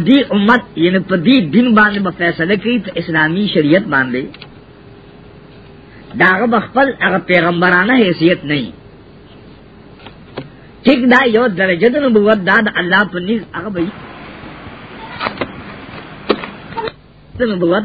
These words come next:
دا نو هغه به وي. خو هغه مشن د نبوت هغه به نه وي. بلکې په دې دین محمدي باندې به هغه فیصلې کوي. بعض روایتونو کې راځي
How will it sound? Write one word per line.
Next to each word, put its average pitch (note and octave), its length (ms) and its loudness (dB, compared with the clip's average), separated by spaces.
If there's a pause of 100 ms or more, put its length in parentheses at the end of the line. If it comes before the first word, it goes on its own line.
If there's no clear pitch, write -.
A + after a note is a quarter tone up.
دا F#3 160 4
نو A3 100 -4
هغه E3 180 -2
به F3 120 0
وي. F3+ 240 2 (1700)
خو - 120 -2
هغه G3 300 0
مشن C#4+ 440 4
د B3 60 4
نبوت G#3+ 420 4 (100)
هغه E3 180 2
به D#3+ 180 4
نه C#3 100 -2
وي. G2+ 160 -6 (1900)
بلکې A3 340 6
په A3 160 2
دې A3 180 4 (140)
دین C#4+ 180 4 (100)
محمدي F#3+ 480 2
باندې F3 300 2
به D#3+ 160 0 (1600)
هغه F3 300 2 (280)
فیصلې F#3 540 2
کوي. B2+ 240 0 (2250)
بعض A#3+ 260 4
روایتونو A#3 600 4
کې A3 180 2
راځي G#3+ 300 2